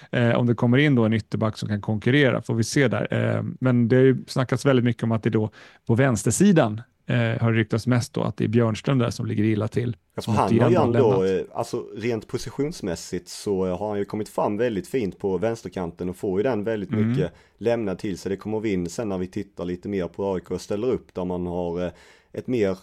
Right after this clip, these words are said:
Speaker 2: lite mer centrerat spel i år kanske. Man bygger lite mer centralt och när man då har flyttat in med sin vänstermittfältare så har Björnström kommit fram väldigt fint där, men kanske inte riktigt fått utdelning på det sättet som man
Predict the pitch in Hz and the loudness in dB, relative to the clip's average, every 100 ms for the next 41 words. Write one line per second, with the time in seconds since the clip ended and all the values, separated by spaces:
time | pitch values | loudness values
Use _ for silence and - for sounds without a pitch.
0 | - - 90 135 107 - - - 113 92 | -6 -4 -2 0 0 -2 -4 0 2 2
1 | 95 - 151 107 107 98 - 92 92 101 | -2 -4 0 2 2 -2 -2 -6 -4 -4
2 | 107 95 98 104 104 92 101 - 120 82 | -2 -2 -2 -2 -4 -4 -6 0 0 0
3 | - - 95 - 95 92 92 92 104 98 | -6 -10 -10 -8 -8 -4 -4 -4 -6 -8
4 | 101 101 92 - 110 139 139 98 90 101 | -6 -4 -4 -4 -4 -4 -2 -6 -4 -6
5 | 90 - 92 - 98 92 - - - _ | -6 -4 -6 -2 -4 -4 -8 -20 -20 _
6 | - 110 135 135 107 101 110 135 107 107 | -6 2 4 4 0 -2 -2 0 0 2
7 | 113 95 170 127 101 104 92 92 92 - | 0 -2 -2 -2 0 0 0 -2 -6 -6
8 | 107 - 107 107 92 131 - - 90 - | -6 -6 -8 -6 -4 -6 -6 -6 -6 -4
9 | 147 101 - - - _ _ _ _ - | -2 -2 -6 -20 -20 _ _ _ _ -2
10 | 131 147 - 95 90 90 87 104 107 95 | -2 -2 0 0 0 -2 -2 -2 -2 0
11 | - 92 - 90 - 92 87 87 | -2 -2 -4 -10 -6 -6 -4 -6